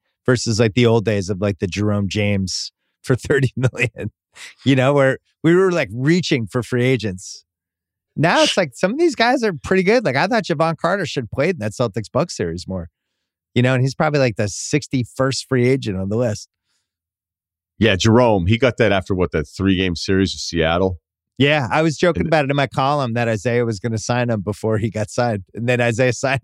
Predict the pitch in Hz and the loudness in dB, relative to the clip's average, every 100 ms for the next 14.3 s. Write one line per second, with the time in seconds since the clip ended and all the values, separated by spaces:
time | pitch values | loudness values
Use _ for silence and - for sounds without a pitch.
0 | - - - 123 - - - - - _ | -6 -8 -6 -6 -2 -2 -2 -8 -20 _
1 | _ _ _ - - 98 110 107 95 85 | _ _ _ -12 -2 0 2 4 4 4
2 | 80 73 - 165 147 165 175 170 139 156 | 2 0 0 0 2 4 4 2 2 0
3 | - 156 156 151 120 131 110 127 117 123 | 0 -2 -2 -4 -4 -6 -4 -4 -2 -2
4 | 139 120 98 - 147 151 160 165 143 120 | -2 -2 -6 -2 0 2 2 0 -2 -8
5 | _ _ _ _ - 160 160 190 165 147 | _ _ _ _ 2 2 4 2 2 2
6 | 160 - 135 127 139 139 135 - 139 139 | 0 -2 0 0 2 0 0 0 2 2
7 | 127 131 131 123 123 110 - 110 139 110 | 2 2 0 0 -2 -2 -2 0 2 0
8 | 90 98 - 123 123 131 131 123 110 - | -4 -10 -4 0 2 2 0 0 -2 -2
9 | 135 123 131 117 104 - 127 127 110 78 | -2 0 0 -2 -4 -2 0 0 -2 -6
10 | 101 107 101 98 - 117 107 95 - _ | -8 -6 -6 -6 -4 0 0 -2 -8 _
11 | _ _ _ _ - 110 127 117 - - | _ _ _ _ -2 0 2 0 -2 0
12 | 151 120 117 135 120 _ _ _ _ _ | 0 0 0 0 -2 _ _ _ _ _
13 | - - - 175 214 240 196 190 175 170 | -20 -20 -2 4 6 6 4 6 4 4
14 | - 170 147 | 2 4 4